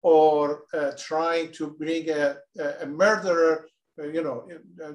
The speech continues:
Nouri, you mentioned about Hamid Nouri in Sweden, like, uh, right now. Hamid Nouri was one of the deputies of Raisi thirty-five years ago.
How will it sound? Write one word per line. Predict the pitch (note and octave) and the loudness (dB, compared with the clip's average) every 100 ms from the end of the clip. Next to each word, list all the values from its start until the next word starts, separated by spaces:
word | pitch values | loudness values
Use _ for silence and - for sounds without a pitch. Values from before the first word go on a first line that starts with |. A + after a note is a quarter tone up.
| D3 | -14
Nouri, | C#3+ E3 G3+ G3 G3 | -8 -2 -2 -2 -4
you | D#3+ | -6
mentioned | D3+ D#3+ - D#3+ | -6 -8 -6 -6
about | D#3 D3 D#3 D#3 - _ | -4 0 2 0 -6 _
Hamid | - D#3 D#3+ F3 E3 D3+ | -4 -4 -4 -8 -8 -8
Nouri | D#3+ F3+ G3+ G3 | -6 -6 -6 -10
in | F3+ | -12
Sweden, | D3 - D#3 E3 G3 G3 | -14 -8 -6 -2 -2 0
like, | F#3+ F#3+ - - - | 2 2 -2 -16 -18
uh, | F#3+ G#3 A#3 | -14 -10 0
right | F3+ F#3 F#3 | 2 2 2
now. | F#3+ F#3+ F#3+ - _ _ | 0 0 -2 -8 _ _
Hamid | E3 E3 A#3 A3 | -6 -4 -6 -6
Nouri | G3 G3 G3+ | -6 -6 -4
was | F#3 F3 E3 - _ | 2 2 0 -10 _
one | F3 G#3 | -2 -2
of | G3 | -2
the | G3 | -4
deputies | F#3 G#3 B3+ B3+ A3+ G3 D3+ - | 0 4 4 4 -4 -4 -4 -4
of | E3 C#3+ | -6 -2
Raisi | C#3+ C3 B2 - - G#2 - - - _ _ _ _ _ _ _ _ _ _ _ _ | -2 -2 -4 -12 -14 -16 -18 -20 -20 _ _ _ _ _ _ _ _ _ _ _ _
thirty-five | G3 G3+ F#3+ - F#3+ F3+ E3+ | 2 2 0 2 4 4 4
years | F3+ A#3+ A3+ | 2 0 0
ago. | D#3+ B2 - | -4 -4 -14